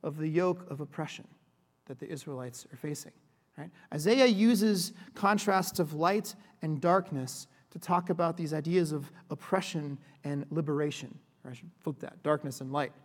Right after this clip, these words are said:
oppression, liberation. Right? That's kind of the, the theme and the motif that he uses throughout a lot of his writing. And so once we get to our passage, it says, "For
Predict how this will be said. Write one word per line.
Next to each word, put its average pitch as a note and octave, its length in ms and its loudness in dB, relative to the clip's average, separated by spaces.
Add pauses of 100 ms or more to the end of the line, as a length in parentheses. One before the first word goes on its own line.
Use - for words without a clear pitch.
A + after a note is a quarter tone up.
(200)
oppression, C3 440 -8 (260)
liberation. B2 480 -8 (460)
Right? C3 100 -12 (260)
That's - 120 -12
kind A3 180 4
of G3+ 100 4
the, F#3+ 80 2
the E3+ 180 0
theme A3 420 6
and G3 100 4
the F#3 60 2
motif F3+ 400 0
that E3+ 180 0
he E3 100 -4
uses F3 360 0
throughout E3+ 400 2 (220)
a E3 60 0
lot F3+ 280 6
of F3 120 2
his D#3 260 -2
writing. D#3+ 360 0
And C#3+ 100 -6
so F#3 280 2 (260)
once A3+ 240 4
we C#4 140 4
get B3 280 4
to - 160 0
our A#3 200 4
passage, D#3+ 640 -2
it E3 100 -4
says, F#3 520 -2 (340)
"For F3+ 760 6